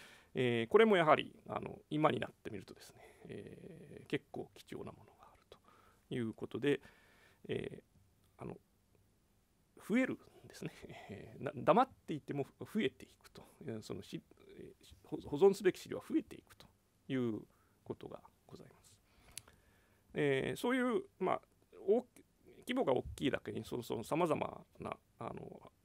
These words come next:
特色がありまして、えー、おそらくその、日本国内の博物館っていうのは、まあ、この中のい-、あ、いくつかの切り口でおそらく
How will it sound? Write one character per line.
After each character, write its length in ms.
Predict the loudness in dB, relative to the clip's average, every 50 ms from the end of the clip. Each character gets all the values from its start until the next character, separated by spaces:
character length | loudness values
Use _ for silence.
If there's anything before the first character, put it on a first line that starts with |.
| _ _ -10
特 160 | -10 -8 -6
色 200 | -6 -6 -6 -2
が 140 | 0 0 0
あ 60 | 0
り 80 | -2 -6
ま 120 | -10 -12
し 120 | -12 -14 -4
て、 180 | -4 -4 -4 -4 -8 -20 -20 -20 -20 -20 -20 _ _ _ -20 -20 _ _ -2
え 600 | 0 2 2 4 2 2 2 2 0 0 -2 -4
ー、 60 | -4
お 60 | 0
そ 80 | 4 4
ら 80 | 4
く 100 | 4 4
そ 120 | 0 0 0
の、 300 | 0 0 -2 -4 -6 -8 -12 -16 _ _ _ _ _ -6 -4
日 100 | -2 0
本 200 | 0 0 0 0
国 220 | -2 -2 -2 0
内 120 | 0 0
の 60 | 0 -2
博 180 | -6 -8 -10
物 180 | -12 -12 -12 -8
館 200 | -6 -6 -6 -8
っ 20 | -10 _ _ _ _
て 80 | -14 -12
い 80 | -12 -10
う 400 | -10 -10 -10 -10 -10 -10 -10 -8
の 140 | -4 -2
は、 120 | -2 -2 -4 -6 -12 -20 _ -16 -8
ま 160 | -4 -4 -4
あ、 40 | -4 -6 _ _
こ 100 | -2 0
の 100 | 0 2
中 260 | 2 0 0 2 0 0
の 120 | 0 -2
い-、 40 | -6 -10 -16 -20 -20 -10 -6 -6
あ、 80 | -6 -6 -8
い 140 | -10 -12 -12
く 80 | -10 -10
つ 120 | -8 -2
か 120 | 0 0
の 80 | 0 0
切 140 | -2 -6 -8
り 100 | -8 -10
口 260 | -12 -14 -14 -14 -12
で 100 | -8 -8
お 60 | -8
そ 140 | -8 -8 -10
ら 80 |
く 20 | -12